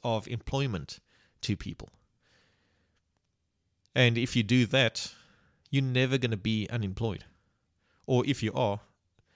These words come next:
it shouldn't be long until your, your job comes along. You know, if you are gonna sow seeds of faithfulness, that's what you're gonna get. That's what you're gonna get. If you,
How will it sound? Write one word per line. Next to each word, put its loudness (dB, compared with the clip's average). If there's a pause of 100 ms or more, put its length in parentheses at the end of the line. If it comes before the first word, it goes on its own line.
(400)
it -2
shouldn't 0
be 2
long 0
until -4
your, 0
your -6
job -6
comes -6
along. -8 (1600)
You 2
know, 6
if 0
you 4
are -4
gonna -4
sow 0
seeds 0
of -2
faithfulness, -4 (1120)
that's 0
what 0
you're 0
gonna -2
get. -8 (1400)
That's 2
what -2
you're 0
gonna -4
get. -2
If -6
you, 2